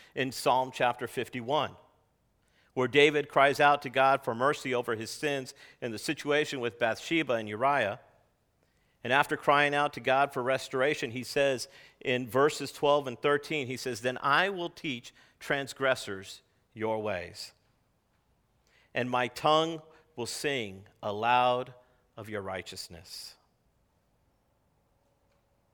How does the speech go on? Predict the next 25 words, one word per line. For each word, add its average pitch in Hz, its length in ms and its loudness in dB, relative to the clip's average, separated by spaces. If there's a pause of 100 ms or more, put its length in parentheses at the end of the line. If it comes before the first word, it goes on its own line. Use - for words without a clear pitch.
(1160)
It 113 120 -10
seems 151 340 2
that, 123 240 -2
that 123 200 -4
David 147 360 4
is, 117 200 -6
is 123 200 -10
making 151 320 -2
good 151 200 4
on 127 120 0
this 104 160 -10
promise 120 460 -2
that - 180 -12
he 123 120 -10
had 113 120 -8
made 104 300 -8 (880)
by 113 160 4
writing 143 420 4
this 135 140 -4
psalm 117 400 -2
and 90 120 -14
putting 147 300 -4
this 127 180 -10
together 107 420 -6
here. 90 300 -16